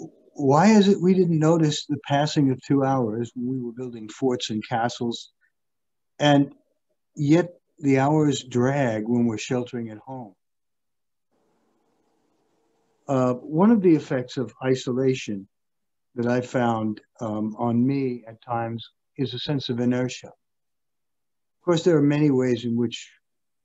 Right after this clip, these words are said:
it hits us, but, um, for example, I bought all the exercise equipment I need. Don't have to go to the gym anymore. And then I took a two-week break.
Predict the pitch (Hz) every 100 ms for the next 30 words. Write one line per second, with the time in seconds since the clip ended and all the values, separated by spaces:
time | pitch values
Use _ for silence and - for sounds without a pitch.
0 | _ _ _ _ _ _ _ _ _ -
1 | 143 135 131 - - 151 - 104 95 -
2 | 135 113 147 131 120 120 117 - _ _
3 | _ _ _ _ _ _ _ _ - -
4 | 170 135 160 190 165 147 - _ _ _
5 | _ _ _ _ _ _ _ - 156 165
6 | 185 135 131 127 123 - 127 143 127 117
7 | 117 139 120 120 117 113 120 135 _ _
8 | _ _ _ _ _ _ _ _ - 127
9 | 123 135 131 131 120 120 110 127 123 120
10 | 120 123 156 165 _ _ _ _ _ _
11 | _ _ _ _ _ _ _ 127 139 139
12 | 139 143 139 135 143 151 156 165 185 135